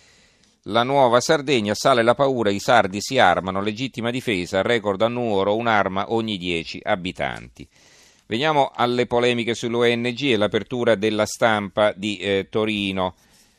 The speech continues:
Eh, migranti, cambiano le regole, le O N G messe sotto controllo, la proposta del Parlamento al governo, la regia alla Guardia Costiera. Al largo della Sicilia la nave di Medici Senza Frontiere recupera per la prima volta solo morti.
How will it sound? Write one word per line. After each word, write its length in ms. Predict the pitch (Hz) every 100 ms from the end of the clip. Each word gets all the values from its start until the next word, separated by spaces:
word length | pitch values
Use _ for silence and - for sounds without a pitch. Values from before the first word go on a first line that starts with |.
| _ _ _ -
Eh, 800 | 98 101 101 98 98 95 95 -
migranti, 640 | 113 127 139 127 107 95 107
cambiano 460 | 135 127 123 131
le 100 | 139
regole, 340 | 135 117 113 117
le 280 | 127 131
O 20 | 127
N 140 | 135
G 200 | 113 120
messe 380 | 117 123 - 107
sotto 340 | - 123 -
controllo, 580 | 117 117 135 135 120 101
la 160 | 95 98
proposta 520 | 117 123 131 - 104
del 160 | 101 -
Parlamento 520 | 113 123 127 110 113
al 80 | 117
governo, 480 | 131 113 101 98
la 140 | 101 123
regia 500 | 127 98 104 101 -
alla 240 | 110 113
Guardia 460 | 101 98 90 90 95
Costiera. 580 | 95 - 92 87 87 92
Al 80 |
largo 240 | 107 117 104
della 160 | 104
Sicilia 400 | 101 104 131 113
la 100 | 95
nave 240 | 101 110 98
di 120 | 104
Medici 340 | 113 98 92
Senza 320 | 92 113 113 120
Frontiere 460 | 147 120 98 98
recupera 420 | 101 139 104 95
per 140 | 87 107
la 100 | 107
prima 220 | 135 113
volta 360 | 92 87 87 95
solo 320 | - 107 98
morti. 560 | 95 92 - - 92